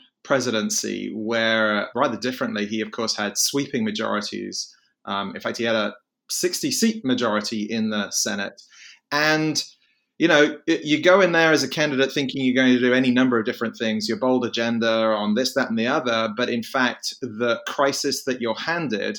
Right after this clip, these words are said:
um, Rahm Emanuel, the chief of staff at the time, described it in colorful terms as a sandwich made up of things you wouldn't want to eat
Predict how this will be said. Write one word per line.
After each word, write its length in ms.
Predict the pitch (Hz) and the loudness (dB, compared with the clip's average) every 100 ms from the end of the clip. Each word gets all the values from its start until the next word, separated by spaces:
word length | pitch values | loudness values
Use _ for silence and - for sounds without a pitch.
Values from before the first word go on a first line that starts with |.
| - | -6
um, 420 | 107 104 101 104 104 | -4 -2 -2 -4 -4
Rahm 160 | 120 123 | -2 0
Emanuel, 540 | 110 113 113 107 101 | 0 0 0 0 -2
the 80 | - | -4
chief 280 | - 120 104 | -6 -6 -6
of 80 | 104 | -6
staff 260 | - 113 92 | -2 -4 -4
at 80 | |
the 60 | - | -10
time, 400 | - 104 98 95 _ _ - | -8 -6 -6 -10 _ _ -6
described 400 | 110 - 110 107 | -4 0 -2 -2
it 80 | |
in 160 | 107 104 - | -6 -6 -6
colorful 400 | 131 127 120 107 | -4 -2 -2 -6
terms 480 | - 110 104 104 - | -4 -4 -4 -6 -6
as 300 | 104 101 - | -4 -4 -4
a 60 | - | -6
sandwich 560 | - 151 160 135 127 | 0 0 2 0 2
made 260 | 127 123 123 | 0 0 0
up 160 | 117 117 | 0 -2
of 200 | 107 - | -4 -4
things 240 | 131 117 | -2 -2
you 80 | 117 | -2
wouldn't 180 | 113 113 | -4 -4
want 180 | 113 | -4
to 100 | 113 117 | -4 -4
eat 220 | 127 | -4